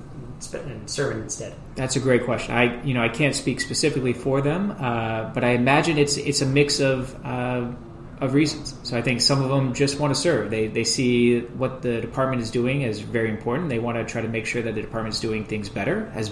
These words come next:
Speaker 2: as be-, as best as they can be done, uh, in terms of modern practices and standards. I think some people are also surprised by their service, and they, they never really thought that they would wanna be involved in government, let alone the Defense Department,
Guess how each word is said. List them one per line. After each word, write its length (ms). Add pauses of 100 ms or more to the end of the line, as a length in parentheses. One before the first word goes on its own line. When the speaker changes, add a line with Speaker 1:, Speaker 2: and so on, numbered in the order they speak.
(120)
Speaker 2:
as 160
be-, 140
as 240
best 240
as 80
they 100
can 320
be 100
done, 440
uh, 420 (300)
in 60
terms 200
of 100
modern 280
practices 640
and 100
standards. 600 (680)
I 100
think 200
some 200
people 220
are 60
also 260
surprised 640
by 520 (280)
their 140
service, 420
and 140
they, 160
they 160
never 240
really 240
thought 320
that 80
they 100
would 140
wanna 240
be 180
involved 380
in 40
government, 360
let 160
alone 340
the 80
Defense 340
Department, 480